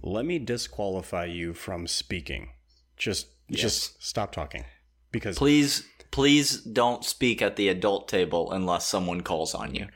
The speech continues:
Speaker 1: two things can be true at the
Speaker 2: Okay.
Speaker 1: same time. You can have a, quote, opened up offense that is, quote, new, aged, whatever that means to you, and still have
Speaker 2: <laughs>
Speaker 1: bully ball happening behind the line, on the line of scrimmage,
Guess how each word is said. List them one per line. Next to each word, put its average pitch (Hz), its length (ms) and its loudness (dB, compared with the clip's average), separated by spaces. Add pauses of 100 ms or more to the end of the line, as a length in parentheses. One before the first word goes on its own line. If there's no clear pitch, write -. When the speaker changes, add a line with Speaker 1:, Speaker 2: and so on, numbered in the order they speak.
(180)
Speaker 1:
two 143 140 2
things 139 220 2
can 131 60 -6
be 131 60 -2
true 147 140 0
at 131 60 -2
the 120 60 2
Speaker 2:
Okay. 101 80 2
Speaker 1:
same 113 80 -2
time. 131 200 0 (260)
You 123 160 2
can 135 140 0
have 147 180 0
a, 135 100 0
quote, 120 340 0 (240)
opened 123 440 0 (140)
up 104 260 -2
offense 92 720 -6 (200)
that 90 160 -2
is, 87 180 -4
quote, 95 420 -4
new, 95 460 -2 (440)
aged, 87 580 -4
whatever 90 420 -4
that 80 260 -6
means 76 320 -12
to - 140 -6
you, - 200 -10 (480)
and 131 320 0
still 110 280 0
have 98 380 -2
Speaker 2:
<laughs> - 80 -16
Speaker 1:
bully 135 380 4
ball 90 380 -2
happening 87 680 -8 (220)
behind 107 360 -2
the 98 60 0
line, 98 340 -4
on 135 160 2
the 143 60 2
line 101 140 2
of 95 80 -6
scrimmage, 85 360 -6